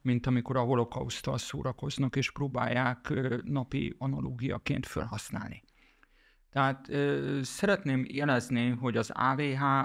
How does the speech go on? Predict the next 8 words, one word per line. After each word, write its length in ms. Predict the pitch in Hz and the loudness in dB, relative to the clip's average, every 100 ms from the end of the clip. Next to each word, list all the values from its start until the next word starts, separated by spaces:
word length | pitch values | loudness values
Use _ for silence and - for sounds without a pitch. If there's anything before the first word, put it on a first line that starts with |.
| - | 0
annak 340 | 127 123 123 | 0 2 2
idején 640 | 135 127 123 123 123 123 - | 0 0 2 4 4 2 0
embereket 720 | 123 120 117 123 - 131 - - | 0 2 2 0 -2 -4 -6 -10
meggyilkolt, 920 | 127 120 - 127 117 - 127 120 120 - - _ | -4 -4 0 0 0 2 2 2 -2 -16 -20 _
megkínzott, 920 | 120 113 - 117 113 135 117 - - - | 0 0 2 2 2 2 0 -2 -14 0
tönkretett. 580 | 131 117 127 - 110 - | 2 4 0 0 -2 0
Nekem 420 | 127 139 131 123 - - - - - - _ - - - _ _ - _ - - _ | 0 2 2 0 -4 -18 -18 -20 -20 -20 _ -20 -20 -20 _ _ -20 _ -20 -20 _
a, 220 | 135 135 | 0 0